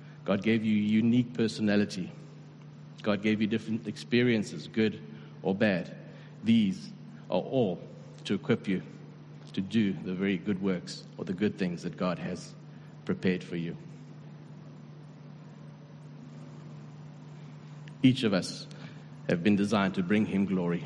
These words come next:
That is what it's for. And so really the question cannot be, "Am I worthy? Am I called? Is this for me?" The question really is then, "Am I surrendered?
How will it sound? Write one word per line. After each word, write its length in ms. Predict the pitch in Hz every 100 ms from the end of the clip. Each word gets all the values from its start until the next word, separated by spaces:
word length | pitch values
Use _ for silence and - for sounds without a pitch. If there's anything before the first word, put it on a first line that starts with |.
| -
That 200 | 95 101
is 120 | 95
what 120 | 92 90
it's 180 | 82
for. 220 | - 85 90 - - - - - - - - - - - - - - - - -
And 120 | - 101
so 120 | 113
really 260 | 127 135
the 80 | 117
question 460 | - 156 139 147 131
cannot 400 | 131 120 117 113
be, 240 | 110 104
"Am 180 | 107 120
I 100 | 113
worthy? 440 | 104 107 101 92 80 - - - - -
Am 140 | 110
I 100 | 110
called? 520 | 101 - 113 90 85 104
Is 180 | 139
this 160 | 131 127
for 160 | - 117
me?" 300 | 110 92 - - - - - - - - - -
The 80 | -
question 520 | - 131 127 - 120
really 340 | 107 113 117 92
is 220 | 95 80
then, 300 | 87 87 87 - - - - - - - - - -
"Am 140 | 117
I 80 | 113
surrendered? 580 | - 101 95 92 85